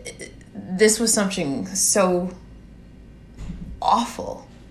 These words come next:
that so many people witnessed in their homes, on their phones,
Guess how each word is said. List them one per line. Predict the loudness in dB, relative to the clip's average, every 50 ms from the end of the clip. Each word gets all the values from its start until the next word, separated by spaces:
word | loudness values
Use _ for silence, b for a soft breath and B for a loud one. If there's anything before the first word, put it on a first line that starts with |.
| -12 -6
that | -4 -2 -2 0
so | 0 0 2 2
many | 2 4 2 2
people | 0 0 -2 -2 0 0 0 0 0 0
witnessed | -2 -4 -4 -2 0 2 2 2 2 2 0 -2 -4 -10 B B B B B B B B B -6 -2
in | 2 4 4
their | 4 4 4 2
homes, | -2 -2 0 2 4 4 4 4 4 4 4 6 6 4 2 2 0
on | -2 -2 -2
their | -4 -4 -6 -6
phones, | -6 -2 0 2 2 4 4 4 2 2 0 -2 -4 -6 -10 -16